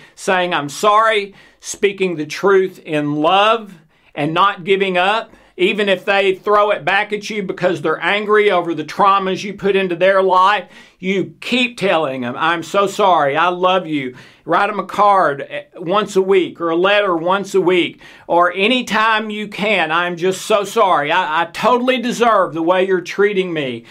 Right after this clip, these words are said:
but I hope someday, maybe, if you're comfortable, we can be friends again. And I'm so sorry and ask you again to please forgive me." Never, never give up,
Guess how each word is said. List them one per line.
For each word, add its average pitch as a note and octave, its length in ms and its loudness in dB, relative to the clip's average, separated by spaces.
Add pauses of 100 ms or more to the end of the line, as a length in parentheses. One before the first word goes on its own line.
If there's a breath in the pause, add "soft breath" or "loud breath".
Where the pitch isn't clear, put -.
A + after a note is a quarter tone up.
(360 loud breath)
but F3+ 340 0 (200)
I E3+ 160 0
hope G#3 320 0
someday, G#3 500 0
maybe, F#3+ 720 -2 (500)
if E3 220 -2
you're G3 200 0
comfortable, F#3+ 840 -2 (300 soft breath)
we F3+ 160 2
can F3+ 180 -4
be F3+ 160 2
friends F3+ 460 -2
again. C#3 480 -2
And D3+ 160 -4
I'm F3 260 0
so F#3+ 300 0
sorry C#3+ 560 0
and C#3+ 100 -2
ask D#3+ 320 -4
you D#3+ 100 -2
again D#3 300 -2
to C#3+ 80 -6
please E3+ 380 -4
forgive D3+ 340 -4
me." C#3 140 -6
Never, G#3+ 580 2
never G#3 440 0
give F3 280 0
up, C#3+ 400 -4